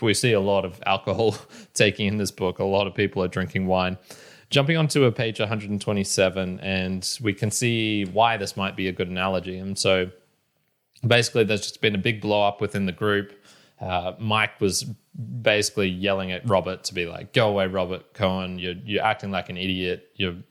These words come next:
you're here in love with Brett. I'm her fiance. I'm right here. And you're, you're, you're, like, trying to steal her out from under me in front of my face. Like, piss off. Why are you here?" And, uh, you know, this, this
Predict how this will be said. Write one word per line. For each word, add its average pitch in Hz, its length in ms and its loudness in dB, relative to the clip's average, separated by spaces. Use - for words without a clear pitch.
you're 87 160 -6
here 113 320 0
in 98 120 0
love 95 200 2
with 92 180 -8
Brett. 92 340 2
I'm 101 200 -4
her 98 120 -2
fiance. 98 460 -2
I'm 92 220 -2
right 95 200 -4
here. 92 280 -2
And 90 120 -10
you're, 92 120 -6
you're, 90 160 -4
you're, 92 140 -2
like, 85 220 -4
trying 101 180 -2
to 92 60 -6
steal 98 300 0
her 90 140 0
out 92 220 -2
from 92 160 -8
under 92 240 -6
me 87 140 -10
in 87 100 -14
front 90 160 -8
of 87 60 -10
my 87 80 -10
face. - 320 -4
Like, - 160 -14
piss - 240 0
off. - 220 -4
Why 90 180 0
are 87 40 -2
you 85 60 -6
here?" 90 220 -6
And, 104 460 2
uh, 95 400 2
you 98 100 -4
know, 92 120 0
this, 107 220 2
this 101 340 -4